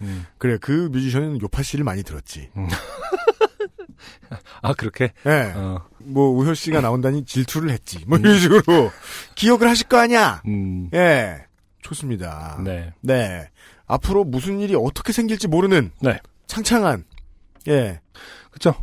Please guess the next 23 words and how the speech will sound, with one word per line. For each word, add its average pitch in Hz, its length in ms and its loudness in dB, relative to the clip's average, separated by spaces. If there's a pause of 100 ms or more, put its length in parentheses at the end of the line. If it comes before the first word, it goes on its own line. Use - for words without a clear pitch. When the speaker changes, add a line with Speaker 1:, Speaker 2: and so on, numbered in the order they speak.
Speaker 1:
어, 143 400 2
Speaker 2:
뮤지션을 151 400 0
만났습니다. 110 560 -4 (180)
Speaker 1:
엘리베이터까지 147 580 -2
이제 127 120 -2
배웅해드리고 131 760 0
왔는데, 98 480 -4
Speaker 2:
네. 110 200 -6 (260)
Speaker 1:
아, 160 100 -4
너무 147 260 0 (280)
유엠씨 131 280 -4
님이 120 220 -2 (220)
Speaker 2:
음. 98 220 -8 (180)
Speaker 1:
똑똑하셔서 165 600 -4
놀랐다고. 104 560 0 (480)
네. 98 80 -14 (200)
Speaker 2:
그러니까 - 280 2 (380)
겁나 247 160 4
무식하게 196 300 2
봤나 135 260 6
봐요, 156 300 6 (100)
Speaker 1:
<laughs> 254 80 2
Speaker 2:
처음에. 170 440 4